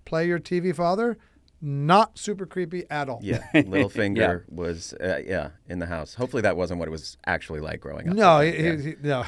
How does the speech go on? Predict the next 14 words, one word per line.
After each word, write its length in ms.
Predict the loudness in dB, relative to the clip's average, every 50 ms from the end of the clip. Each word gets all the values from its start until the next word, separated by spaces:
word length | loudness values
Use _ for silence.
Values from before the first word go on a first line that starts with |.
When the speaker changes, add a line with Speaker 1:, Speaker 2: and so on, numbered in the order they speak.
| -8 -6
Speaker 2:
Didn't 160 | -4 2 2
have 120 | 4 6 6
that 180 | 6 4 6
level 260 | 4 4 4 4 2
of 100 | 0 -2 0 0
Speaker 3:
Yeah. 100 | 4 4
Speaker 2:
conspiratorial, 880 | 4 4 4 4 2 2 2 2 2 6 8 8 10 10 8 8 6 6
Speaker 1:
Right, 80 | 4 4
and, 120 | 4 4
Speaker 2:
uh, 160 | 4 4 2 2
Speaker 1:
you 60 | 0 0
know, 200 | 0 0 2 2
Speaker 2:
Machiavellian, 800 | 2 2 2 2 0 -2 0 0 0 0 0 -2 -2 -4 -4 -6
uh, 120 | -6 -8